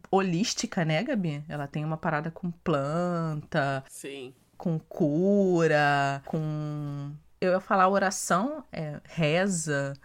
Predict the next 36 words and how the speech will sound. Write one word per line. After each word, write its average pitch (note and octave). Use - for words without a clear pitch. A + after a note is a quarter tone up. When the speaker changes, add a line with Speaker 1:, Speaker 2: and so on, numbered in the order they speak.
Speaker 2:
Ela E3+
é -
benzedeira, F3+
tipo -
assim. E3
Speaker 1:
É, G#3+
ela G3
é, F#3
ela F3+
é -
como G3
se G3
fosse G3
uma A3+
benzedeira. G3
Mas, G#3
ao A3+
mesmo B3
tempo, A3+
eu G#3
não A#3+
sei C4+
se C#4
isso C4+
é C#4
spoiler, F#3
porque -
eu F3
acho -
que G#3+
acontece G#3
bem G3+
no C4+
começo, A#3+
não F#3
é? E3+